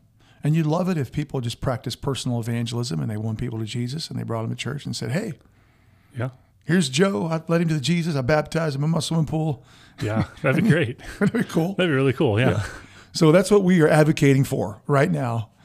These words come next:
Speaker 1: You lead somebody to Jesus. Tell your people.
Speaker 2: Uh-huh.
Speaker 1: If you're, if you're a leader, tell them to lead people to Jesus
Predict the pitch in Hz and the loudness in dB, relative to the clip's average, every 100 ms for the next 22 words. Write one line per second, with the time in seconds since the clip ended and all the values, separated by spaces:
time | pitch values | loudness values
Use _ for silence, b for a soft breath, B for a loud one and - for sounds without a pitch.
0 | B B B 151 147 143 143 135 131 131 | B B B -2 0 -2 -2 -2 -2 -4
1 | 131 120 120 123 - - - 170 - 123 | -4 -4 -6 -8 -8 -8 -4 -4 -4 -6
2 | 143 127 - 117 90 107 _ 151 147 127 | -6 -8 -6 -6 -4 -8 _ -8 -8 -6
3 | 151 127 135 131 127 127 143 127 120 143 | -8 -6 -4 -4 -6 -6 -4 -4 -4 -4
4 | 143 165 143 120 131 123 135 - | -6 -6 -6 -6 -6 -4 -6 -8